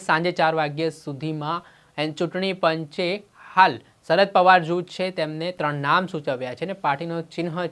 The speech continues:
છે તે ચૂંટણી પંચ સુધી મોકલવા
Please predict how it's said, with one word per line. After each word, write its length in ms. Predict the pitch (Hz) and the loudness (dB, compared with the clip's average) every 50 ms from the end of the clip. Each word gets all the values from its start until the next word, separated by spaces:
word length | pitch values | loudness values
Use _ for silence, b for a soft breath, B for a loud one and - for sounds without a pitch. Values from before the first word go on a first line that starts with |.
| - - | -8 -10
છે 160 | 170 185 196 196 b b b b b _ - | -10 -10 -10 -12 b b b b b _ 8
તે 120 | 226 226 185 123 - - _ _ _ _ _ _ _ _ _ | 8 8 8 8 2 -6 _ _ _ _ _ _ _ _ _
ચૂંટણી 300 | - 170 170 - 185 180 175 175 | -10 -10 -6 -4 -6 -4 -4 -4
પંચ 200 | 165 165 160 160 | -4 -4 -4 -4
સુધી 180 | 156 160 156 143 | -4 -4 -4 -4
મોકલવા 400 | 135 127 - 143 143 147 147 | -6 -4 -4 -2 -2 -2 -4